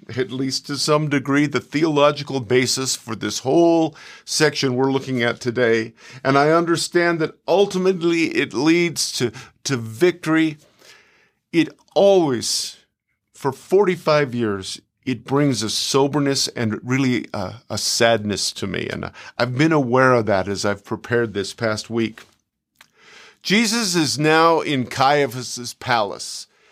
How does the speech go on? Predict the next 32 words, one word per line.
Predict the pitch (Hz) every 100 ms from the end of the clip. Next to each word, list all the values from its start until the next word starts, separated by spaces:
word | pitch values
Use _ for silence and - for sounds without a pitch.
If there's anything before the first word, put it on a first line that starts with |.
| _ _ _ _
Uh, | - 117 113 110 - _ _ _
members | - 143 170 180 175
of | 139 123
the | 135
Sanhedrin | - 151 151 127 135 175 156 180 180 175 _ _ -
have | 127 113
gathered | 107 135 143 143 135 - _ -
in | 139
the | 131
middle | 131 127 127
of | 107
the | 120
night. | 117 113 98 - - _ _
Now, | 143 143 135 _ _ _ _ _ - - - - _ _ _ _
just | - 220 226
to |
give | 202 208 170
you | 170
a |
little | 170 165
background, | 135 139 135 127 131
we | 143
often | 170 185 185 180
hear | 151 170
of | 151
the | 127
Sanhedrin, | - 143 143 131 135 151 113 104 95 _ _ -
but | 135 -
wh-, | 139 185 - 120 131
who | 160 240
were | 254 220
they? | 139 -